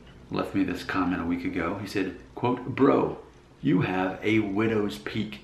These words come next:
not male pattern baldness." So Hyde responded, "I will make a video response," and this is that video response. So let's break it down. Now, I wanna, again, start with the disclaimer. The way I see it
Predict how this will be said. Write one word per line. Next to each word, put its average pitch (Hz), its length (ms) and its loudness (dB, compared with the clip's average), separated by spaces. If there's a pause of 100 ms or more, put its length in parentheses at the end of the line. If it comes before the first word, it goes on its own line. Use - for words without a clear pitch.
(100)
not - 400 -2
male 92 320 0
pattern 87 440 -6
baldness." 107 600 -2 (1000)
So 90 180 -6
Hyde 87 400 -2
responded, - 500 -4 (200)
"I 69 140 0
will 62 140 -8
make 65 200 -8
a 82 80 -8
video - 460 -4
response," - 640 -10 (200)
and 92 200 -6
this - 240 -14
is 82 160 -10
that 76 260 -4
video 85 240 -6
response. 90 560 -6 (360)
So 107 160 -6
let's 104 260 -6
break 101 340 -2
it - 80 -6
down. 101 380 -4 (160)
Now, - 120 -10
I - 60 -2
wanna, 113 160 0
again, 92 280 -4 (180)
start 113 400 -2
with 117 100 -4
the - 80 -8
disclaimer. 117 640 6 (1300)
The - 100 -12
way 92 140 -4
I 110 160 2
see - 240 -6
it - 200 -14